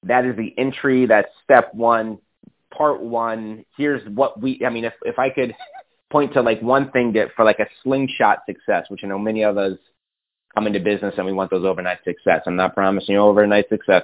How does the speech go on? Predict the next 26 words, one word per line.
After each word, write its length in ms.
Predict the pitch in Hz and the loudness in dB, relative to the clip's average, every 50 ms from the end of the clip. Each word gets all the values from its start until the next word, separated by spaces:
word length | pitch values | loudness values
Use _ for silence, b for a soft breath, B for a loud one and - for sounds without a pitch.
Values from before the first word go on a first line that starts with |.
| - - | 2 0
What 120 | 98 98 | 0 2
I'll 80 | 98 98 | 2 2
tell 220 | - 127 117 110 | 4 4 6 6
you 140 | 107 101 98 | 6 6 4
is 140 | 95 85 92 | 2 0 -2
you're 120 | 98 101 | -2 0
gonna 160 | 107 107 101 | 0 0 0
get 100 | 92 95 | -2 -2
a 80 | 85 - _ | -4 -4 _
framework. 420 | 87 78 76 76 69 71 71 - - - _ _ _ _ _ _ _ _ _ _ _ _ _ _ _ _ _ _ _ _ _ _ | -6 -8 -8 -10 -14 -16 -18 -20 -20 -20 _ _ _ _ _ _ _ _ _ _ _ _ _ _ _ _ _ _ _ _ _ _
What 160 | - 104 110 | 4 4 4
I'll 100 | 107 101 | 4 4
tell 180 | - 120 113 110 | 4 4 4 4
you 140 | 107 104 98 | 4 2 2
is 400 | 92 87 98 98 98 92 85 - _ _ _ _ | 0 0 0 0 -2 -4 -8 -14 _ _ _ _
that 160 | - 95 95 90 | -8 -6 -6 -4
you're 140 | 98 104 | -4 -4
gonna 120 | 104 98 95 | -4 -6 -4
go 220 | 90 101 101 104 | -4 -4 -4 -4
through 220 | 104 - 110 107 95 | -4 -4 -4 -2 -2
activities 580 | 92 - - 110 107 110 113 117 117 110 101 - - _ _ _ _ _ _ | -4 -4 -6 -6 -6 -4 -4 -4 -4 -6 -8 -12 -18 _ _ _ _ _ _
that 160 | - 98 87 | -2 0 0
will 80 | 87 92 | 0 -2
get 260 | 90 110 104 - - | -4 -4 -6 -4 -4
you 140 | 117 107 95 | -6 -4 -2
leads 300 | 95 98 95 95 90 | -2 -2 -2 -2 -4